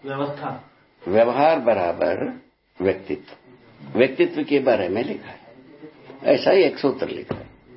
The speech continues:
Speaker 2: तो इस सूत्र के अनुसार स्वास्थ्य को बनाए रखने के लिए मानव अपने आहार को पहचानने की आवश्यकता है, ये बात आती है। मानव अभी तक अपने आहार को पहचाना नहीं पहचाना,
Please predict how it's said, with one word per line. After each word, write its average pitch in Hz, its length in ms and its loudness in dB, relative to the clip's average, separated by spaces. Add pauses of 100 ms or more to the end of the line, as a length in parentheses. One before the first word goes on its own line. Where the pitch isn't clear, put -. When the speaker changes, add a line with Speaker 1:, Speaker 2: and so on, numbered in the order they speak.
(1300)
Speaker 2:
तो 190 240 4
इस 151 240 -4
सूत्र 160 280 0
के 180 160 2
अनुसार 160 560 2 (260)
स्वास्थ्य 139 460 2
को 175 160 0
बनाए 147 340 4
रखने 143 320 2
के 139 160 2
लिए 127 580 2 (240)
मानव 151 680 2 (240)
अपने 135 520 0
आहार 123 380 2
को 139 180 -4
पहचानने 117 640 0
की 127 220 0
आवश्यकता - 640 -2
है, - 480 -2 (360)
ये 143 120 4
बात 98 340 0
आती - 280 -8
है। - 220 -20 (1080)
मानव 170 400 4
अभी 170 200 2
तक 170 280 0
अपने 151 340 0
आहार 151 400 2
को 160 100 -6
पहचाना 156 500 2
नहीं 170 160 4
पहचाना, 165 440 0